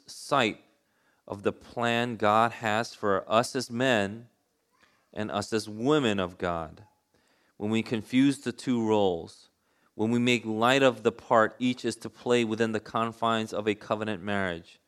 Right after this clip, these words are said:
society will disintegrate. Our institutions will be corrupt, and we will witness God's judgment on the world. And this starts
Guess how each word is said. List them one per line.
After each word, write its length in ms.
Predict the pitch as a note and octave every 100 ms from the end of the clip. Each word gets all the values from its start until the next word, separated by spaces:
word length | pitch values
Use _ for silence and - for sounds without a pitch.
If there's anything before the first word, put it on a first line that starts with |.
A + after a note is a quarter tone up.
| _ _ _ _ _
society 640 | - G#2+ A#2 A#2 A#2 A2+
will 300 | G#2 G#2 A2
disintegrate. 720 | A2 G#2+ - A2 G2 F#2 E2 - _ _ _ _ -
Our 160 | A2 G#2+
institutions 880 | B2 B2 - A#2 C3 A#2 - G#2
will 240 | G2+ A2 A#2
be 140 | A2+
corrupt, 680 | - G#2 G2 E2 - - _ _ _ -
and 220 | G#2 G#2
we 160 | A2 C3
will 240 | B2 A#2+
witness 580 | G#2 G#2+ A#2+ - G2 -
God's 380 | - F#2+ F#2 -
judgment 580 | - G2+ G2+ F#2+ E2 -
on 180 | F2+ F2+
the 80 | F2
world. 560 | F#2 F#2+ F2 E2 _ _ _ _ _ _ _ _ _ _ _ _ _ _ _ _ _ _ _ _ _ _ _
And 100 | B2+
this 120 | E3+ -
starts 580 | - D#3 G#3+ D3+ -